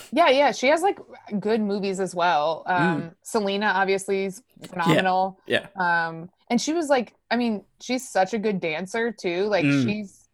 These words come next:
Speaker 1: like, I mean, obviously was starting with the Fly Girls, and then, um,
Speaker 2: Yeah.
Speaker 1: I watched the T V show World of Dance with her, which is,
Speaker 2: Okay.
Speaker 1: like, a very wholesome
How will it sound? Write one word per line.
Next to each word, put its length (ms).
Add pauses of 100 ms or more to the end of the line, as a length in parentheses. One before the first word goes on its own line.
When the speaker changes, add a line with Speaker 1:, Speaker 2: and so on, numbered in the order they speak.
Speaker 1:
like, 120
I 40
mean, 120
obviously 400
was 120
starting 180
with 80
the 80
Fly 240
Girls, 400
and 160
then, 280 (340)
um, 100 (140)
Speaker 2:
Yeah. 120
Speaker 1:
I 140
watched 300
the 60
T 180
V 120
show 300
World 420
of 140
Dance 420
with 140
her, 340 (280)
which 180
is, 100
Speaker 2:
Okay. 60
Speaker 1:
like, 300 (160)
a 100
very 500
wholesome 840